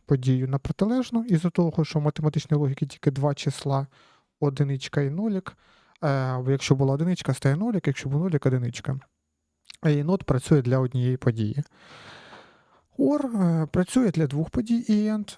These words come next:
Or працює як звичайне або, тобто для того, щоб це було правдою, нам треба, щоб і там, і там, що або там, або там була правда.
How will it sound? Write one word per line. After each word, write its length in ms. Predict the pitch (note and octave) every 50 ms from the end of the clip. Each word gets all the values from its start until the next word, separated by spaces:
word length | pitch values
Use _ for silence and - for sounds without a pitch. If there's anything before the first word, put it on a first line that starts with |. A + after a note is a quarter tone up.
| C#4 - _
Or 220 | G3+ G3 F#3+ E3+ -
працює 440 | - D#3+ D#3+ - - - E3 D3+
як 160 | D3 D3 - -
звичайне 540 | - D3+ D3+ - - D#3+ D3+ D3 C#3+ D3
або, 440 | C#3+ D3+ E3 G3 A3 B3 C4 C#4 C4+ B3 - _ _ _
тобто 320 | _ - F#3 F#3 F3+ F3 - - _
для 120 | - F3 F3
того, 220 | - - F3+ E3
щоб 220 | - - E3 -
це 160 | - - - D3+
було 260 | D3 D#3+ D#3 D#3 D3
правдою, 640 | - - - D#3 D#3 D3 C#3+ C#3+ D3 C#3 C#3+ C#3+
нам 240 | C#3 C#3 C#3 C#3 C#3
треба, 380 | - - - C#3 C3+ C3+ D3 C#3
щоб 240 | - - D3+ - -
і 40 | C#3
там, 260 | - C#3+ C3+ C3+ C3+
і 40 | C3+
там, 340 | - C#3 C#3 C3+ C#3 - - -
що 160 | - - D3+
або 320 | C#3+ - D3 C#3 C3+ D#3 D3
там, 200 | - C#3+ C#3 C3+
або 200 | C3+ C#3 - C#3+
там 220 | - C#3 C3+ C3+
була 200 | C3+ C#3 C3 C3
правда. 460 | - - C#3+ C3 B2+ C3 C3 C3+ C3